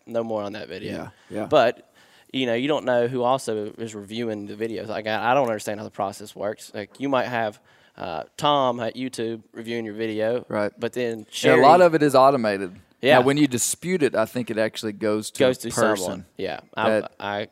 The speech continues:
Speaker 1: I think you're right on that.
Speaker 2: Yeah, yeah. I've got a trick I'll tell you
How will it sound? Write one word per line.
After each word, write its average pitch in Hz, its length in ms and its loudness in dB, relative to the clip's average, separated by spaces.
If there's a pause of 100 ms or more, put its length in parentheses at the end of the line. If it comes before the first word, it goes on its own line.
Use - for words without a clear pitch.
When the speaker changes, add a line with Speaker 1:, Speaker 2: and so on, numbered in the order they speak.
Speaker 1:
I 110 80 -8
think 104 220 -14
you're 107 100 -10
right 98 140 -10
on - 120 -16
that. 101 100 -8
Speaker 2:
Yeah, 101 260 -6 (160)
yeah. 95 280 -6 (760)
I've 113 180 -6
got 113 160 2
a 98 40 -8
trick 110 380 -2
I'll 92 120 -8
tell 98 180 -8
you 90 200 -10